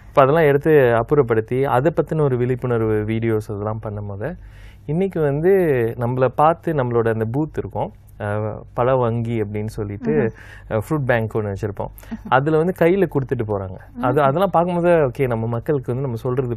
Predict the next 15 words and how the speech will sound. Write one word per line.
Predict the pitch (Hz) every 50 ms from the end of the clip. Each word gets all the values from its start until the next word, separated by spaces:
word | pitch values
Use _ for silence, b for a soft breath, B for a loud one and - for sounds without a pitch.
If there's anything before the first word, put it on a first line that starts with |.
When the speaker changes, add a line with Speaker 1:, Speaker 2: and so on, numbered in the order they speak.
| 117 -
Speaker 1:
புரியுது | 120 117 113 113 113 104 98 98 95 98 104
அப்படின்ற | 107 - - 104 104 107 107 113 120 135 143 123 120 -
கொஞ்சம் | - 170 175 180
கொஞ்சமா | 175 185 175 175 175
அவங்க | 175 156 135 127 127 127
மாறிக்கிட்டு | 127 127 123 120 117 113 107
வராங்கன்னு | 104 104 104 104 107 107 107 104 104 98
பார்க்கறேன். | 95 - - - -
Speaker 2:
இப்ப | - - 247
நீங்க | 226 214 208 208
பேசும்போது | - 311 359 349 - 285 233 226 220 214
எனக்கு | 226 196 180 170 -
ஒரு | 170 170
சிந்தனை | - 208 196 208 214 202
வருது. | 170 160 156 127 - - -